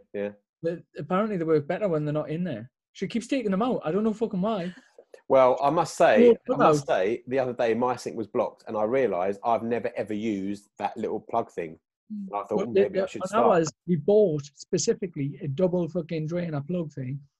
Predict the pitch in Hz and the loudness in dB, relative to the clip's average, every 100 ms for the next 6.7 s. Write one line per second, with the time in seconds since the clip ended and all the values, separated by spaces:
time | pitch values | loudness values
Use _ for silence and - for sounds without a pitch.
0 | _ - 95 190 190 175 170 - 170 139 | _ -12 -2 2 2 2 -6 -4 -4 -2
1 | 208 170 160 175 _ 170 156 190 175 156 | -2 -2 -4 -10 _ -10 -6 -6 -4 -6
2 | 151 170 165 123 139 139 _ _ _ _ | -4 -2 0 0 0 -4 _ _ _ _
3 | _ 196 185 165 165 208 196 139 131 - | _ 4 6 6 4 2 0 -4 -6 -2
4 | 165 165 160 160 147 160 170 151 156 151 | 0 0 -2 -2 2 2 2 0 0 -2
5 | 139 175 156 170 147 160 165 165 131 - | -4 0 0 0 0 0 0 0 -2 -6
6 | _ _ _ _ - 247 | _ _ _ _ -2 0